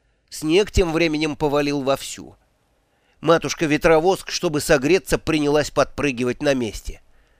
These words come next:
«Вот они, твои чужеземцы», — сказала она, обращаясь ко всему заледеневшему миру в целом. «Вряд ли этих гномов можно назвать чужеземцами», —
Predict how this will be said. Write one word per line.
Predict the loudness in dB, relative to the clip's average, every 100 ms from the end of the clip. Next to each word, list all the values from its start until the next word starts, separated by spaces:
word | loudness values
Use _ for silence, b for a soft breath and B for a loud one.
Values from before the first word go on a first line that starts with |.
| _ _ _ _ _
«Вот | -4 0 2
они, | 0 -4 -4
твои | 0 0 0
чужеземцы», — | -4 -2 -2 0 0 -2 -6
сказала | -2 0 4 6 6
она, | 6 4 0
обращаясь | 2 0 0 0 0 -2
ко | -6
всему | -2 -2 -2
заледеневшему | -4 -4 -2 -2 0 0 -2 -2
миру | 0 0 -2
в | -4
целом. | -2 0 0 -6 -14 _ _ _ -20 -20 -16
«Вряд | -12 -6 0 0
ли | 2 0
этих | 0 -4
гномов | -2 0 2 0 -2
можно | -2 -2 0 -2
назвать | 0 0 -2 -4
чужеземцами», — | -6 -4 -4 -2 -4 -6 -12 -14